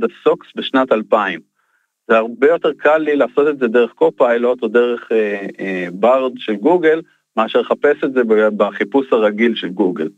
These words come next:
סתם כדוגמה. אה, למיישמים, לאנשי טכנולוגיה, אני שומע, אה, המ-, המון, אה, יתרונות שיש בדבר הזה. שוב, ברמה שזה עוזר להם מאוד, לקצר להם, מקצר להם תהליכים.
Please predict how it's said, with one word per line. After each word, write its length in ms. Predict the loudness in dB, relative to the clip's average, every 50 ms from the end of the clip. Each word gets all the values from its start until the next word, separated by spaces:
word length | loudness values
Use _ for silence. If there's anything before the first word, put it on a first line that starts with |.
| _
סתם 200 | _ 0 0 0
כדוגמה. 400 | 0 -2 -2 0 0 0 0 -2 -2 -4 _ _ _ _ _ _ _ _ _ _ _ _ _ _ _ _ 0
אה, 420 | 2 2 4 4 4 4 4 4 2 0 -2 -6 _ _ _ _ _ 0
למיישמים, 1300 | 2 4 4 4 4 4 2 2 2 0 0 -2 -6 -4 0 2 2 4 4 2 2 2 0 -2 -4 -4 -2
לאנשי 600 | 2 2 4 4 4 2 -2 -4 -4 -2 0 0
טכנולוגיה, 760 | 0 0 -2 -2 0 2 4 4 4 2 2 2 2 2 2 0
אני 280 | -2 -4 -4 -6 -6
שומע, 600 | -4 -4 -2 0 2 2 2 2 2 2 0 0 -2 -6 _ _ _ _ _ _ _ _ _ _ _ _ -2
אה, 540 | 0 2 4 4 4 4 4 4 2 2 0 0 -4 -10 -16 -6 _
המ-, 260 | -2 0 0 -2 -4 -4 -2
המון, 640 | 0 2 2 4 4 4 2 2 2 0 0 0 -2
אה, 520 | -2 0 0 0 0 0 0 0 0 -2 0 0
יתרונות 580 | -2 -2 0 0 2 2 2 2 0 -2 -2 0
שיש 240 | 0 2 2 2 2
בדבר 460 | 0 0 0 0 2 2 2 2 2
הזה. 300 | 0 0 0 -2 -2 -2 -4 _ _ _ _ _ _ _ -4
שוב, 300 | 0 2 2 2 2 0
ברמה 360 | 0 0 2 2 0 0 0
שזה 400 | 0 0 0 0 0 2 2 2
עוזר 520 | 2 0 -2 -4 -2 0 2 2 4 4 4
להם 300 | 2 2 0 0 0 0
מאוד, 480 | 0 2 2 2 2 0 -2 -6 -10 -12 -12
לקצר 680 | -10 -6 -2 -2 -2 0 0 -2 -4 0 0 2 2 2
להם, 180 | 2 0 0 0
מקצר 320 | 0 -2 0 0 2 2
להם 200 | 2 2 0 0
תהליכים. 580 | 0 2 2 2 0 -2 -4 -4 -4 -2 -4